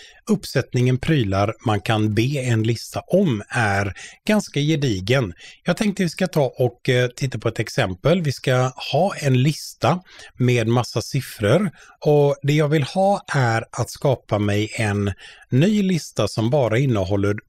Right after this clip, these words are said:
unika värden. Alltså, låt oss säga att våran vanliga lista innehåller ett, eh, två, tre, två, tre, fyra, så vill jag att den nya listan inte ska innehålla några dubbletter, det vill säga den ska bara innehålla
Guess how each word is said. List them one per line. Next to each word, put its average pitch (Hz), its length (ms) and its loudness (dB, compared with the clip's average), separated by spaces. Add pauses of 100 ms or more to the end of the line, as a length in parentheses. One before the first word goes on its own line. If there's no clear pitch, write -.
unika 120 640 0
värden. 151 600 0
Alltså, 107 500 0 (480)
låt 131 240 0
oss 139 100 0
säga 139 220 0
att 131 120 -6
våran 135 300 2
vanliga 123 340 2
lista 160 340 -2
innehåller 104 600 0 (200)
ett, - 520 -4
eh, 110 420 2 (380)
två, 104 600 2 (380)
tre, 98 480 0 (420)
två, 92 540 0 (380)
tre, 95 480 -2 (580)
fyra, 117 420 2 (260)
så - 180 -2
vill 123 240 2
jag 110 220 2
att - 260 -4
den 113 160 2
nya 110 240 0
listan 120 480 0
inte 107 320 0
ska - 180 -8
innehålla 101 640 0
några 101 280 0
dubbletter, 120 600 -2
det 92 80 -4
vill 101 140 -2
säga 107 200 0
den 104 100 0
ska 117 160 -4
bara 117 280 0
innehålla 101 420 0